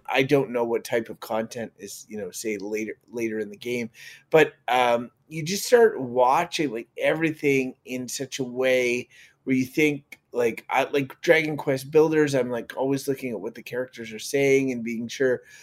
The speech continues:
like, the, you know, the me-, you know, the messaging's all right. Then when we watch a movie, like, we watched Enca-, like, we're all into Encanto and the music of Encanto and all that, as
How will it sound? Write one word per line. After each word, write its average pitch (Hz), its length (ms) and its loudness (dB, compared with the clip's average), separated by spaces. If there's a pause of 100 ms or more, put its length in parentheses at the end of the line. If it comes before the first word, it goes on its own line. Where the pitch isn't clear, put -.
(240)
like, - 140 -20
the, 117 280 -4
you 123 160 -8
know, 110 140 -2
the 104 140 -10
me-, 127 360 -4
you 123 180 -6
know, 110 120 -4
the 104 100 -10
messaging's 147 680 -2
all 135 140 2
right. 143 200 2
Then 160 140 2
when 151 160 6
we 135 220 2
watch 131 360 0
a 127 60 0
movie, 127 680 0 (380)
like, 135 140 -4
we 151 100 2
watched 147 480 2
Enca-, 135 440 -4 (180)
like, 117 380 -6
we're 120 260 -2
all 117 220 4
into 113 280 -6
Encanto 117 840 -2
and 110 140 -4
the 107 40 -8
music 110 540 -4
of 113 120 -2
Encanto 117 840 0
and 113 80 -6
all 113 200 -4
that, 117 240 -4
as 113 180 -6